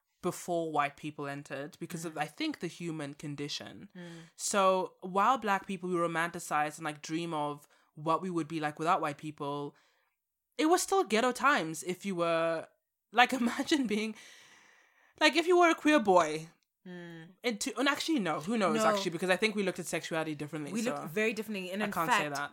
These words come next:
Speaker 2: um, people that were either bisexual or queer were, um, seen to have, like, special gifts, and they would be consulted. I think it's, I don't know if
Speaker 1: Which
Speaker 2: it's just
Speaker 1: culture
Speaker 2: our
Speaker 1: is this?
Speaker 2: culture. I'm trying
Speaker 1: What's
Speaker 2: to
Speaker 1: this, our,
Speaker 2: remember.
Speaker 1: our culture?
Speaker 2: I,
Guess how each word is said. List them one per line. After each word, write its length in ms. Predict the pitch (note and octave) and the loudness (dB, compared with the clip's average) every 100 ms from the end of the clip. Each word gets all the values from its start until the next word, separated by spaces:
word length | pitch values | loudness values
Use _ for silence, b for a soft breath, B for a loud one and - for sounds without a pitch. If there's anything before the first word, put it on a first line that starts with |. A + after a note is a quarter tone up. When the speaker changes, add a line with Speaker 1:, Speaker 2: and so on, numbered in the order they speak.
| _ | _
Speaker 2:
um, 220 | G3+ G3+ F#3+ | -2 -2 -4
people 320 | A#3 A3+ A#3+ | -10 -8 -4
that 240 | F#3+ F#3 | -4 -4
were 260 | F#3+ F3+ F3+ | -2 -2 0
either 220 | F#3+ G#3 | 0 0
bisexual 840 | G3 F#3 F#3 F3+ F3+ - F#3 F#3+ - | 0 0 0 -4 -6 -6 -6 -6 -6
or 160 | F#3+ | -8
queer 480 | F#3 - G3 E3 F#3 - b b | -8 -8 -4 -4 -4 -8 b b
were, 440 | - F#3 F3 F3 F3 | -4 0 2 2 0
um, 460 | - F3 E3+ E3+ E3+ | 0 -2 -2 -8 -12
seen 300 | - - G3+ | -10 -6 -6
to 100 | G3+ | -6
have, 380 | F#3+ F3+ E3+ E3+ | -6 -4 -4 -6
like, 160 | E3 - | -8 -6
special 340 | - F#3 F#3 | -8 -6 -8
gifts, 480 | E3+ F3+ - - - B B - | -6 -8 -8 -12 -12 B B -4
and 220 | G3+ G3 | -4 0
they 100 | G3 | 0
would 160 | A3+ G3+ | 0 -2
be 80 | A3 | -6
consulted. 720 | - F#3 - G#3+ - D#3 D3+ | -8 -6 -4 -4 -4 -8 -8
I 80 | F3+ | -12
think 220 | A#3 F#4 | -12 -8
it's, 140 | E4+ - | -8 -8
I 80 | A#3 | -8
don't 120 | E4 | -8
know 60 | |
if 40 | D#4 | -8
Speaker 1:
Which 160 | F#3 | -6
Speaker 2:
it's 100 | B3 | -4
just 120 | D#3 D#3 | -4 0
Speaker 1:
culture 60 | |
Speaker 2:
our 120 | A3+ C4 | -2 -2
Speaker 1:
is 40 | |
this? 80 | - | -4
Speaker 2:
culture. 380 | B3+ B3 B3 A#3+ B B B B | -8 -6 -8 -8 B B B B
I'm 100 | C4+ | -12
trying 160 | C4+ F4 | -4 2
Speaker 1:
What's 100 | D4 | 4
Speaker 2:
to 60 | F4+ | 4
Speaker 1:
this, 60 | |
our, 120 | E4 A#4 | 4 4
Speaker 2:
remember. 260 | F3+ D#3+ - | 4 -4 0
Speaker 1:
our 280 | - G#4 A4+ | 4 6 4
culture? 400 | A4 A4+ B4 - - | 2 0 0 -8 -10
Speaker 2:
I, 60 | - | -16